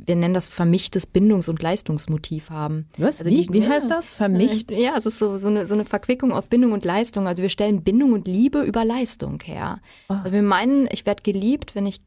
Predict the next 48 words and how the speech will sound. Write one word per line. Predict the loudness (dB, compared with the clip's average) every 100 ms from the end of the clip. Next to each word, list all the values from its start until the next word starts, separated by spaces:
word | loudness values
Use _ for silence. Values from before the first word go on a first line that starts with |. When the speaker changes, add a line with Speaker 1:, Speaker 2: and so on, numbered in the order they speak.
| -4
Speaker 1:
ganz | -4 -2
besonders | -2 -2 -2 -4
viel | -6
gebe | -4 -6 -6
und | -4
leiste. | -4 -6 -6 -8
Und | -6 -8 -10
das | -6
muss | -4 -4
gar | -4
nicht | -4
immer | -2 -2
arbeitsbezogen | -2 -2 -4 -8 -6 -4 -2
sein. | -2 0 2 2 0 -18 -20 _ -12
Das | -4
kann | -2 -2
auch | -4
im | -4
Freundeskreis | -4 -2 -4 -6 -12 -10
sein. | -8 -6
Ich | -4
muss | 0
immer | 2 2
da | 0 -4 -4
sein, | -4 -4 -4 -6
ich | -6
muss | -4
immer | 0 0
unterstützen, | 0 -2 -4 -4 -6 -4 -2 -2 -4
ich | -6
darf | -8 0
mich | 0
nicht | 0 -4
abgrenzen, | -6 -6 -6 -2 0 0 -2
ich | -2
darf | -2
nicht | 0 2
Nein | 2 2 0
sagen. | 0 0 -2 -2 -2 -4 -8 -20 -10 -4
Die | 0
Belange | 2 2 0
aller | 0 -2
anderen | -2 -4 -4
sind | -4
wichtiger | -4 -4 -6 -8
als | -10 -8
meine | -6 -4
eigenen. | -4 -2 -2 -2 -2 -4